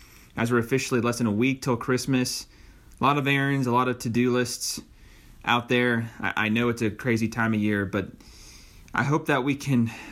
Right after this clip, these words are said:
pause and reflect and meditate on the goodness of God,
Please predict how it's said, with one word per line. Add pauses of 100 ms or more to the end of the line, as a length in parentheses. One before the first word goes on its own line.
pause
and
reflect
and
meditate (500)
on (200)
the
goodness
of
God,